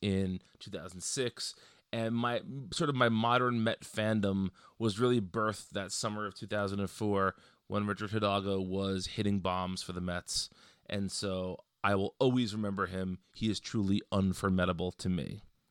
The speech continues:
Thank you for listening. I hope it didn't disgrace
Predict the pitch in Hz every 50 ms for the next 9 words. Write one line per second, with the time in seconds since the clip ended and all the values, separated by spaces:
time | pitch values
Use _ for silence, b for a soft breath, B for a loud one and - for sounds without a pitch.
0 | _ _ _ b b b b b b b b b 123 127 120 113 123 113 - 127
1 | 131 151 156 - 180 170 160 139 117 107 - _ _ _ _ _ - 135 139 143
2 | 127 127 110 113 107 - - - - 131 123 110 110 - - - -